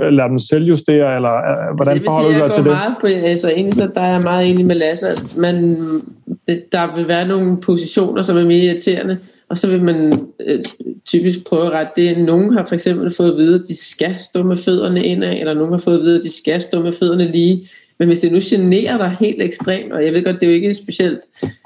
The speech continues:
Speaker 2: øh, interessant på en eller anden måde, at man <laughs> kigger på hver enkelt patient, og så ligesom prøver at rette ind. Det er ikke særlig sådan noget, man kan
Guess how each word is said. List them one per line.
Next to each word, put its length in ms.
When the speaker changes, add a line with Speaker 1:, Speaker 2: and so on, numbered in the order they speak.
Speaker 2:
øh, 340
interessant 600
på 60
en 60
eller 100
anden 120
måde, 240
at 140
man 360
<laughs> 400
kigger 280
på 100
hver 140
enkelt 420
patient, 460
og 80
så 140
ligesom 400
prøver 220
at 80
rette 260
ind. 180
Det 80
er 40
ikke 140
særlig 580
sådan 240
noget, 280
man 100
kan 120